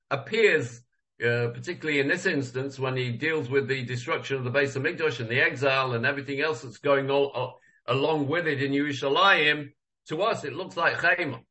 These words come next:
To us, it looks like fury. It looks like unadulterated fury, like three, five red lights.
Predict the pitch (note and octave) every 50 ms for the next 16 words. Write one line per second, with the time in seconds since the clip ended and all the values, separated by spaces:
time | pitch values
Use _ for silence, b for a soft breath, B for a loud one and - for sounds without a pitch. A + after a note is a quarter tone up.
0 | _ _ - A2+ B2+ D#3+ F#3 C3 - - C#3+ B2 D3 E3+ - - D3 D3 C3 -
1 | - - D3 D#3+ F3+ F#3 D#3 A#2 - - - _ _ _ - - C#3+ D3+ - -
2 | C#3 C3+ C3 A#2 - - b b b b b b b b b b - D3+ F3+ F#3+
3 | D#3 B2 G2+ E3 F3 E3+ B2+ D3 D3+ D#3 D#3 D#3 C3 B2 C#3+ B2+ A#2+ - D3 E3
4 | F#3 F3+ E3 C#3+ - - - - _ _ _ _ _ _ - A#2 C3 B2+ - -
5 | - _ - - D#3 F3 F3 C#3 B2 A#2 - - - _ _ _ b b b b
6 | b _ - - D#3 E3+ F3 E3+ C#3 A#2+ D3+ D#3+ D#3+ C#3+ C#3 D#3 D3+ D3+ B2+ G#2
7 | - - - - - -